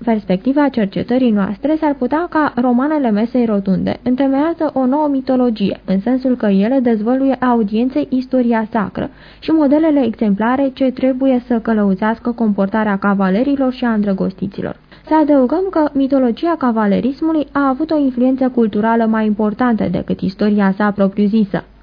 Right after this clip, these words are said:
De la început se remarcă numărul și importanța elementelor arhaice, mai precis a motivelor inițiatice. Este vorba întotdeauna de o căutare lungă și dramatică de obiecte miraculoase,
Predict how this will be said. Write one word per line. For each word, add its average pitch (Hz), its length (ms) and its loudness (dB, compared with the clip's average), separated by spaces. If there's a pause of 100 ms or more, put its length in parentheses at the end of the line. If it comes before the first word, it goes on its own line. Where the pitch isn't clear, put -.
De 214 100 0
la 202 120 2
început 196 420 2
se 220 160 -2
remarcă 220 500 2
numărul 247 440 2
și 233 140 -6
importanța 220 640 0
elementelor 196 580 0
arhaice, 202 640 0 (240)
mai 320 120 2
precis 302 360 0
a 330 80 2
motivelor 262 600 2
inițiatice. 196 800 0 (280)
Este 214 280 0
vorba 226 300 2
întotdeauna 214 640 2
de 262 140 2
o 247 120 4
căutare 226 640 0 (100)
lungă 214 280 2
și - 160 -6
dramatică 220 640 -2
de 196 100 0
obiecte 202 380 0
miraculoase, 196 880 0